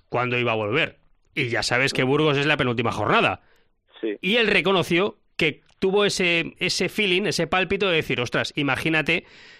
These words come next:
Speaker 1: que cuando vuelva a Burgos", que es la fecha que él miró, porque era la que más le interesó de todo el calendario, dijo, "Uf, a ver si va a ser, a ver si va a ser". O sea que, eh,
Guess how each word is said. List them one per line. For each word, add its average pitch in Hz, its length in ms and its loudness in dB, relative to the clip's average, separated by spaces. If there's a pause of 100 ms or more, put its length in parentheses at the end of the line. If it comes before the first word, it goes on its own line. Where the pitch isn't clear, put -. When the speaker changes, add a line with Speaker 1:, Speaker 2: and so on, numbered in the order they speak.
(160)
Speaker 1:
que 135 100 0
cuando 127 320 2
vuelva 151 280 2
a 156 40 4
Burgos", 180 460 0
que - 100 -4
es 107 60 -2
la 117 100 -2
fecha 117 260 -6
que 107 60 -2
él 110 100 0
miró, 131 220 0
porque 107 220 -2
era 110 100 0
la 107 140 -2
que 104 560 0
más 110 260 0
le 113 100 -2
interesó 113 360 -2
de 117 100 0
todo 113 140 -2
el 113 60 -2
calendario, 135 580 0 (580)
dijo, 131 300 0
"Uf, 156 460 -4 (220)
a 113 140 0
ver 143 160 2
si 175 140 0
va 147 100 2
a 127 60 2
ser, 147 400 0
a 120 100 0
ver 131 140 2
si - 160 -2
va 113 80 2
a - 20 0
ser". 98 140 -4
O 85 40 -10
sea 101 160 -4
que, 98 180 -2
eh, - 340 -10